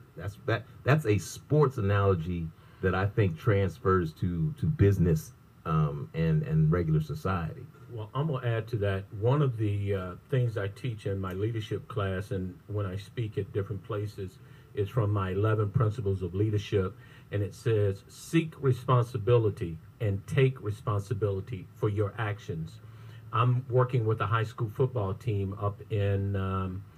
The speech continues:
Speaker 2: uh, where am I? Howard County at Long Reach High School, and shout out to them. Um, in identifying leaders, what I always look for are those who are first seeking to, to be in leadership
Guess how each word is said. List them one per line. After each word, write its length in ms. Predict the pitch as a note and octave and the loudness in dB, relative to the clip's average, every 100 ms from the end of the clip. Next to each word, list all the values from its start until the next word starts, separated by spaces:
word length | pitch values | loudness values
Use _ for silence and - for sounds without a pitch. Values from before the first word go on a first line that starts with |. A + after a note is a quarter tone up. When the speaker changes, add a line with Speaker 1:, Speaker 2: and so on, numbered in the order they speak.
| - - - | -20 -20 -16
Speaker 2:
uh, 180 | G2 G2 G2 | -10 -8 -2
where 140 | B2+ | 0
am 100 | B2+ | 2
I? 200 | A#2+ A#2+ - | 2 -2 0
Howard 320 | C3 B2 A#2 | 4 4 4
County 420 | C3+ A2 G2 D#2+ - - | 4 4 2 -4 -10 -6
at 220 | G#2 G2 | -2 2
Long 240 | G#2 A2+ A2+ | 2 2 2
Reach 200 | A2 G#2 | 0 2
High 200 | A2+ G#2+ | 2 2
School, 400 | - G#2+ F#2+ F#2 | 2 2 2 2
and 100 | E2 | -2
shout 300 | - A2 G#2+ | 0 2 4
out 240 | G2+ - | 0 -2
to 80 | - | -2
them. 360 | G2 G#2 F#2 D#2+ - - - - - | 2 2 2 -4 -12 -20 -20 -8 2
Um, 500 | A2+ A2 A2 G#2 - - - - - - - - - - - | 4 4 4 2 -4 -14 -20 -20 -18 -18 -18 -20 -20 -6 4
in 160 | C3+ | 8
identifying 800 | B2 G#2+ G3+ E3+ E3 C#3+ A2+ A2 | 8 6 6 4 4 4 4 4
leaders, 420 | D3 D#3 G#2+ F#2+ - A2+ | 4 4 2 0 -6 2
what 160 | B2 | 4
I 200 | A#2 D#3+ | 4 2
always 500 | B2+ C#3 D3 B2+ G#2 | 2 0 2 2 2
look 240 | B2 B2+ - | 0 -2 0
for 180 | A2+ G2+ | 0 2
are 40 | |
those 520 | G2 A#2 B2 A#2 A2+ - - - | 0 2 4 4 0 -8 -20 -2
who 200 | D#3 C3 | 2 4
are 120 | G#2+ | 2
first 540 | G2+ C#3 C3+ C#3 - - | 0 2 2 2 -4 -10
seeking 540 | F#3+ F#3+ C#3 G#2 G2 - - - - - | -8 -6 -4 -2 -4 -10 -20 -20 -20 -4
to, 200 | C#3+ B2 - | 0 0 0
to 100 | C#3 | -2
be 500 | G#2 B2 A#2 A2+ G#2+ - - - - | 2 0 0 -4 -8 -12 -20 -16 6
in 260 | D#3+ E3+ | 6 8
leadership 600 | C3 A2+ G#2+ - G#2+ G2 | 4 2 -2 -2 0 0